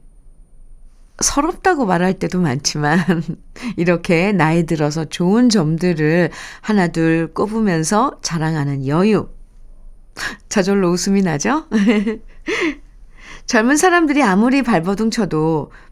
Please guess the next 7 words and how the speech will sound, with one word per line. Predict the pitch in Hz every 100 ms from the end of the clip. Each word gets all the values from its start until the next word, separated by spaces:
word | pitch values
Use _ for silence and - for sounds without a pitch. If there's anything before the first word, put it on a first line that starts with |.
| - -
빨리 | 247 247 262 269 277 285 285
나이 | 220 202
먹을 | 220 196 190
수 | - 156
없으니까 | - 165 135 - 104 117 - - - - -
기다려. | - - 202 208 160 147 - - -
어, | 165